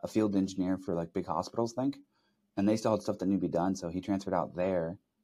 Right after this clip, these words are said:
to make sure money was still coming in. And then two, he has, like, three daughters he helps out.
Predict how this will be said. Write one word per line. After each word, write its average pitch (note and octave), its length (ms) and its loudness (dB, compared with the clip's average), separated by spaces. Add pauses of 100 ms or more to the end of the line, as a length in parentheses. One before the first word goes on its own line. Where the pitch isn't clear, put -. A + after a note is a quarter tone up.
(560)
to G2 120 -2
make F2+ 160 0
sure F#2+ 100 -2
money F#2 220 2
was F2 100 -2
still F#2 140 -4
coming E2+ 260 -4
in. F#2 380 0 (880)
And B2 120 0
then A#2+ 180 2
two, C3 180 6
he B2+ 220 4
has, A#2+ 180 2
like, A#2 120 -2
three B2 180 2
daughters G#2 340 6
he G#2+ 80 0
helps G#2 260 2
out. G2 300 4